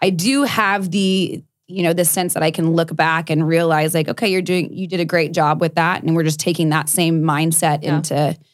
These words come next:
Speaker 1: into this future. But yes, I journal. Um, you know, I do, like, Joe Dispenza manifestation meditations.
Speaker 2: Okay.
Speaker 1: I'm all about the cold plunge.
Speaker 2: Okay.
Speaker 1: You know,
Speaker 2: <laughs>
Speaker 1: I'm, like, all about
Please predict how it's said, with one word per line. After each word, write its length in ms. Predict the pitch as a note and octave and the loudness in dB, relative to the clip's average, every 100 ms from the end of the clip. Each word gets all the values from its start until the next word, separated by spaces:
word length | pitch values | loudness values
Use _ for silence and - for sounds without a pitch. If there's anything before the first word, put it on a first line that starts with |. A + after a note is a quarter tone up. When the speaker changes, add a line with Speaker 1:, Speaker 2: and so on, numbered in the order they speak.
| _ _ - | _ _ -4
Speaker 1:
into 220 | D3+ E3+ | -2 2
this 240 | E3+ F#3 | 2 0
future. 560 | - A3 G3+ A3+ A#3+ B3 - _ _ - | -2 -2 0 0 0 -2 -8 _ _ -2
But 180 | G3+ | 0
yes, 400 | G3+ F#3 D#3 - - | 0 -2 -2 -4 -2
I 140 | E3 F3 | 0 0
journal. 600 | F#3+ F#3 F#3+ F3+ F#3+ - _ | 2 2 2 2 0 -4 _
Um, 360 | E3+ E3 E3 D#3+ - | -2 0 2 2 2
you 120 | F3+ | 2
know, 120 | E3 | 2
I 140 | D#3+ E3 | 2 2
do, 200 | E3 E3 | 2 2
like, 180 | D#3+ | 0
Joe 200 | D#3+ E3 | 2 2
Dispenza 1040 | E3 E3+ - E3+ E3+ E3+ E3 D#3+ D#3+ D#3+ - | 2 0 0 0 2 2 2 2 2 0 0
manifestation 1160 | F3 E3 E3 E3 - F#3+ E3+ - E3+ E3 E3 D#3+ - | 0 2 0 0 0 0 0 0 0 2 0 -2 -6
meditations. 920 | D#3+ D3 G3+ G3+ - G3 F#3+ F#3+ - | -6 -2 -2 -2 0 0 0 0 -2
Speaker 2:
Okay. 100 | G#3 - - _ - | -6 -16 -20 _ -4
Speaker 1:
I'm 140 | E3 D#3 | -2 0
all 220 | E3 G3+ G#3 | 2 2 2
about 220 | F#3+ F3+ | 0 0
the 60 | F3 | -2
cold 280 | E3 E3 | 0 0
plunge. 560 | - D#3 C#3+ E3+ - - - | 2 2 4 2 -2 -8 -6
Speaker 2:
Okay. 200 | F#3+ E3 | 0 2
Speaker 1:
You 60 | E3 | 4
know, 420 | D#3 D#3+ G4 G4 | 4 2 2 0
Speaker 2:
<laughs> 40 | |
Speaker 1:
I'm, 240 | F3 E3 E3+ | 0 0 2
like, 380 | E3+ E3 D#3+ - - | 2 0 -2 -6 -2
all 280 | E3+ F#3 G3 | 2 2 2
about 540 | F#3 F3 E3 E3 - | 2 2 2 0 -2